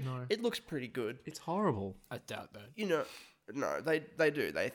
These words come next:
Speaker 2: they think, "Oh, the toys are in store. We better go see the movie." It's, it's a movie for all ages.
Speaker 1: What?
Speaker 2: It's the modern day Lion King. The
Speaker 3: Do you work
Speaker 2: Emoji
Speaker 3: with
Speaker 2: Movie
Speaker 3: five-year-olds?
Speaker 2: is, yeah, no, I, I work with more fifteen-year-olds.
Speaker 1: Nah, you,
Speaker 2: They're
Speaker 1: you,
Speaker 2: all,
Speaker 1: you know what
Speaker 2: they're all
Speaker 1: movie you do need to see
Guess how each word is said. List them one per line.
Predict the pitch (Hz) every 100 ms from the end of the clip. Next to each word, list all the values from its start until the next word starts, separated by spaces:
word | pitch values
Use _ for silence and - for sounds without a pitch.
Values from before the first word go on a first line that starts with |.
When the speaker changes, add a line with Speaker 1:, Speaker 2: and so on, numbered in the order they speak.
| -
Speaker 2:
they | 113
think, | 139 127 -
"Oh, | 175 135 120
the |
toys | 139 175 185 170
are |
in | 139
store. | 120 - 147 113
We | 127
better | 139 165
go | 123 117
see | - 120
the |
movie." | 107 127 139 98 - - _ _ _ _ _
It's, | 147
it's | 175 160
a |
movie | 196 214 214
for | 165
all | 131 120
ages. | 139 - 57
Speaker 1:
What? | 214 -
Speaker 2:
It's | -
the |
modern | 175 185 220
day | 175 135
Lion | 120 123 127
King. | 101 67 - _ _
The | 151
Speaker 3:
Do | 165
you |
work | 190 214
Speaker 2:
Emoji | 226
Speaker 3:
with | 170
Speaker 2:
Movie | 147 123
Speaker 3:
five-year-olds? | 107 113 127 123 107 131 - - _ - - - - - -
Speaker 2:
is, | 113 131
yeah, | 156 120 98
no, | 123
I, | 107 113 131
I | 131
work | 135 131
with | 120
more | 123 110 101 117 -
fifteen-year-olds. | 117 110 110 98 87 101 - - _ -
Speaker 1:
Nah, | 160 143 104 -
you, | 143 190
Speaker 2:
They're | 175
Speaker 1:
you, | 123
Speaker 2:
all, | 117 117
Speaker 1:
you | 143 160
know | 196
what | 196
Speaker 2:
they're | 185
all |
Speaker 1:
movie | 175 151
you | 143 135
do | 139
need | 135 123
to |
see | - 107 98 110